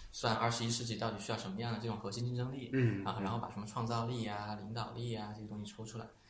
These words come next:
Speaker 1: 啊，然后，然后其实这些东西都是横跨心智模式、技能和知识的。然后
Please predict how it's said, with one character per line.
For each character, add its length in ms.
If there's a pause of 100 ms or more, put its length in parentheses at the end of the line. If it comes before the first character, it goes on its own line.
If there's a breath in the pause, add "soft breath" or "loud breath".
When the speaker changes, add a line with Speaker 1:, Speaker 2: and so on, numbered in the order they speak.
(180 loud breath)
Speaker 1:
啊， 140
然 100
后， 140
然 120
后 80
其 160
实 140
这 60
些 80
东 100
西 80
都 100
是 80
横 280
跨 200
心 220
智 100
模 240
式、 400 (220 loud breath)
技 160
能 140
和 140
知 120
识 140
的。 80 (580 loud breath)
然 140
后 340